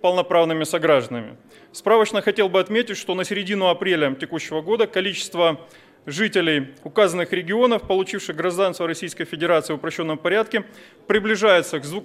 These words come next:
двухстам тысячам. Девяносто две тысячи человек Д Н Р и девяносто пять и пять тысяч человек в Л Н Р. Всего принято заявлению о приёме гражданства Российской Федерации в упрощённом порядке двести восемнадцать тысяч двести тридцать шесть.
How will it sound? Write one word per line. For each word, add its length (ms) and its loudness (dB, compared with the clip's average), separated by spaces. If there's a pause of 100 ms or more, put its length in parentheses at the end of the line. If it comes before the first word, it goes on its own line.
двухстам 400 2
тысячам. 560 -4 (400)
Девяносто 500 2
две 160 0
тысячи 280 -8
человек 440 -2
Д 80 -2
Н 120 -2
Р 260 -2
и 200 -6
девяносто 540 -4
пять 380 0 (240)
и 80 -6
пять 300 2
тысяч 280 -8
человек 320 -2
в 60 -6
Л 100 0
Н 120 -2
Р. 180 -4
Всего 260 0
принято 400 -4
заявлению 520 -4
о 20 -2
приёме 320 -6
гражданства 500 -2
Российской 380 -6
Федерации 560 -2 (360)
в 60 -4
упрощённом 540 0
порядке 420 0
двести 320 -4
восемнадцать 560 -4
тысяч 320 -8
двести 300 -4
тридцать 320 -10
шесть. 240 -4